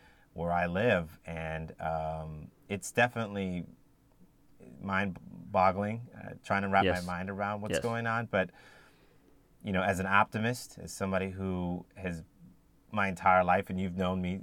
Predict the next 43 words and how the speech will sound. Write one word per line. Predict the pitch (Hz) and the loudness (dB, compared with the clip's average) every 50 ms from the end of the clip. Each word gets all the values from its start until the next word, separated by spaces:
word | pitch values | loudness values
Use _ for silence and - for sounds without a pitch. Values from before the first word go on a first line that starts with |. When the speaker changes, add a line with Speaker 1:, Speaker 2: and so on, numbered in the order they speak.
| - | -8
Speaker 1:
for | - - 90 85 | -8 -6 -6 -6
twenty | - - - 101 98 98 92 | -6 -4 -2 -2 0 0 0
years | 87 90 90 87 - | -2 -2 -2 -4 -4
now, | 87 80 82 | -4 -4 -4
Brian, | 80 85 82 82 82 87 90 85 | -2 -4 -4 -2 -2 -4 -4 -4
um, | 82 80 80 80 80 80 82 - _ _ _ - _ _ - - - - | -6 -6 -8 -8 -10 -12 -14 -18 _ _ _ -20 _ _ -20 -20 -14 -8
I, | - 90 95 95 98 98 95 90 87 - _ _ _ _ _ _ _ _ _ - - - - - _ | -4 -2 0 0 0 -2 -2 -4 -6 -10 _ _ _ _ _ _ _ _ _ -10 -8 -8 -10 -10 _
I | - 107 110 | 0 2 2
see | 110 - - 127 127 | 2 2 0 0 2
the | 120 101 | 2 4
positive | - 104 95 98 101 98 104 98 95 87 | 6 8 10 10 8 6 2 0 0 0
in | 87 | 0
everything, | 90 92 92 98 92 - 104 104 101 | 0 0 0 -2 -4 -4 -6 -4 -4
and | 92 | -2
I | 85 82 | -2 0
look | 87 98 95 - | 0 -2 -2 -4
for | - 95 | -4 -2
the | 92 90 | 0 2
opportunities | 87 87 - 82 78 - - 87 87 90 87 87 - | 2 2 0 -2 -12 -8 -6 -4 -4 -4 -4 -6 -6
to | - 80 | -8 -10
grow, | - - 85 85 85 87 95 104 117 117 - - - 87 | -8 -6 -4 -2 0 0 -2 -2 -4 -10 -14 -16 -14 -12
uh, | 82 85 85 85 | -12 -10 -10 -10
when | 82 82 85 90 87 87 87 87 | -10 -8 -6 -6 -4 -4 -4 -4
there's | 87 87 85 85 82 85 - - - _ _ - | -4 -2 -2 -4 -4 -6 -8 -14 -20 _ _ -6
challenges, | - - 90 92 98 104 98 107 104 90 | 0 0 0 0 0 -2 -4 -4 -6 -6
especially | 87 85 - - 90 90 - - - 110 110 | -8 -8 -4 -2 -2 -2 -2 -4 -8 -8 -8
when | 104 110 110 | -6 -6 -6
there's | 110 107 | -8 -8
challenges. | - - 107 107 113 117 113 117 120 117 - - - | -6 -4 -2 -2 -2 -4 -4 -6 -8 -10 -10 -12 -12
And | - 85 85 87 87 170 170 - _ _ - - - _ _ _ _ - - _ _ _ _ _ - - - - | -10 -8 -6 -6 -4 -6 -6 -8 _ _ -20 -20 -20 _ _ _ _ -20 -20 _ _ _ _ _ -20 -20 -16 -12
my | 95 92 98 98 101 | -4 2 4 4 4
hope, | 107 113 120 127 127 - _ - - - - - | 6 6 4 2 2 0 _ -20 -20 -20 -12 -8
you | 90 87 | -6 -4
know, | 82 82 80 - | -4 -4 -4 -4
in | - 92 | -4 -2
my | 92 92 95 95 | 0 0 0 0
heart, | 90 101 110 104 92 | 2 4 4 4 4
I | 87 | 2
really | 85 82 82 87 95 98 101 95 90 | 0 -2 -4 -4 -4 -2 -2 -4 -4
hope | 87 95 92 90 - | -2 -2 -2 -2 -4
that | - 87 87 - | -6 -6 -6 -6
when | 78 82 78 | -6 -10 -10
people, | 73 - 98 95 90 - 90 87 85 82 82 82 | -10 -8 -8 -8 -6 -6 -6 -4 -4 -4 -6 -8